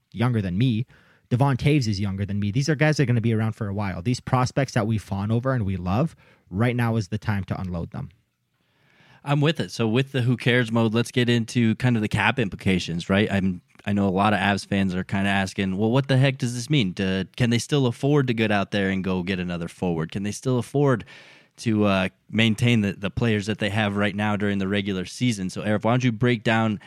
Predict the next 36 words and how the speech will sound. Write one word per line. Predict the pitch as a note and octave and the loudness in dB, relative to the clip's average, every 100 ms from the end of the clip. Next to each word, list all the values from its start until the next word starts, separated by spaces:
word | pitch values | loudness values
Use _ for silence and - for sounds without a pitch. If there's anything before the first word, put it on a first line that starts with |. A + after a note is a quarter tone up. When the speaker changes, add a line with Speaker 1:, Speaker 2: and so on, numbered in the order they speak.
| - - | -18 -4
Speaker 2:
kinda | A2+ G#2 | 0 2
what | G#2 - | 0 -2
the | - | -6
cap | - B2 B2+ | 0 2 2
looks | A#2+ A2+ A#2+ | -2 -2 -2
like | A2+ | -2
for | - A2 | -2 0
the | G#2+ | 2
Avalanche | A2 G#2+ G#2+ G#2 | 2 2 0 -2
and | - F#2 | -2 0
what | G#2 A#2 | 0 0
they | B2 | -2
have | A#2 A2 G2 | -2 -4 -2
room | G#2+ G2+ G2 | -2 -2 -4
to | F#2+ | -8
do | F2+ F#2 | -6 -4
moving | F#2 F#2 F2+ E2+ | -2 -2 -2 -6
forward? | - C#2+ B1+ - _ _ _ _ - _ - | -6 -6 -6 -12 _ _ _ _ -20 _ -2
Speaker 1:
Yeah, | D3 A#2 | 0 0
so | - C#3 | 0 2
right | D#3 F3 | 2 2
now | F3 C#3+ | 2 2
with | C3 D3 | 2 2
this | D#3 C#3+ | 0 -2
trade, | - B2 A#2 A#2+ F#2+ | -4 -2 0 0 -2
the | A2 | 0
Avalanche, | A#2 B2 B2 A#2+ - - | 2 2 0 0 -4 -6
before | B2 - C#3 D3+ | -8 -2 2 2
the | D3 | 2
trade, | - B2+ B2 G2+ | -2 -2 0 0
had | G#2+ G#2 | 0 0
about | G#2+ G#2 - | 2 0 -2
three | - B2+ C#3+ | -4 0 0
point | - D3 - | 0 -2 0
three | B2 C3 | 0 0
million | A#2 A2 A2+ A#2+ | 2 0 2 0